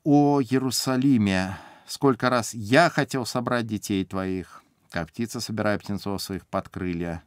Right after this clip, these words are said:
но вы не захотели». Мы видим, что Бог хочет спасения всем, Он также хочет спасения жителям Иерусалима и даже фарисеям, но... Беда в том, что они не захотели.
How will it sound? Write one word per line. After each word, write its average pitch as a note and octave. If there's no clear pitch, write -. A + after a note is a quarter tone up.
но E2+
вы E2
не D#2+
захотели». D#2+
Мы A#2
видим, C#3
что -
Бог A2
хочет B2+
спасения F2
всем, E3
Он A#2+
также F#2
хочет E2+
спасения E2
жителям D#2+
Иерусалима E2+
и -
даже D#2+
фарисеям, D#3
но... C#3
Беда G#2
в B2+
том, B2+
что -
они G#2
не G2
захотели. E2+